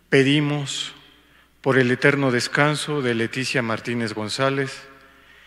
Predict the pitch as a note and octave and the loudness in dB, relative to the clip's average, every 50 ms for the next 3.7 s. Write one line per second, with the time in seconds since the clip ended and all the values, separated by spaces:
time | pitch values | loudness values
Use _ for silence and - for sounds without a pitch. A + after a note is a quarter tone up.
0 | - _ _ - A#2+ B2 A#2+ A#2+ A#2 A#2+ - - C#3 D3 D#3 C#3+ C#3+ B2+ B2 A2 | -20 _ _ -6 0 2 2 4 2 0 0 2 4 4 4 4 4 2 4 2
1 | A2+ A2+ G#2 A#2 B2 A#2+ A#2 - - A2 G#2+ G#2 G#2+ A#2+ C3 C3 C3+ C#3 C#3 C3+ | 2 0 2 0 -2 -2 -4 -4 -4 -2 -2 0 0 -2 -2 -2 -4 -6 -6 -8
2 | C3+ - - - - - - - - - - - - - - _ _ _ - D3 | -12 -16 -20 -20 -20 -20 -20 -20 -20 -20 -20 -20 -20 -20 -20 _ _ _ 6 8
3 | D3+ C#3+ D3+ D3+ C#3+ C#3 - - C#3 C3+ C#3+ E3 F#3+ | 8 10 10 8 8 6 4 2 2 2 2 0 -2